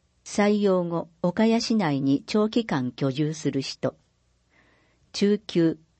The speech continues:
採用人数若干名。受験資格。平成七年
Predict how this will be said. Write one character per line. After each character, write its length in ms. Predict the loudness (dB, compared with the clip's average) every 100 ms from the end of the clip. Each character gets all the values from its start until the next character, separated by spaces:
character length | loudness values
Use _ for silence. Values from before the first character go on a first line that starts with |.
| _ _ _ _ _ -4
採 300 | 0 2 4
用 180 | 2
人 280 | 2 0 0
数 320 | -2 -6 -6 -12 -4
若 280 | -2 -2 -4
干 280 | -4 -2 -2
名。 220 | -4 -6 -14 _ _ _ _ _ -4
受 120 | -2
験 260 | 0 0 -2
資 180 | -2
格。 380 | -4 -4 -6 -12 -12 _ _ _ _ _
平 220 | 2 2
成 300 | 4 2 2
七 300 | 0 -4 -2
年 320 | 0 0 -2